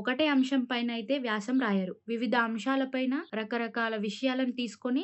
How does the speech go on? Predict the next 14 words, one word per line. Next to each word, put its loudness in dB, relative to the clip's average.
రాస్తూ 0
ఉంటారు. 0
సమాజంలో 0
ఏది 0
జరుగుతుందో, 0
ఏ 2
అంశాన్ని -2
అయితే -4
తీసుకొని -4
వాళ్ళు -2
వ్యాసాలు 0
రాస్తూ -2
ఉంటారు. -4
రచయిత 0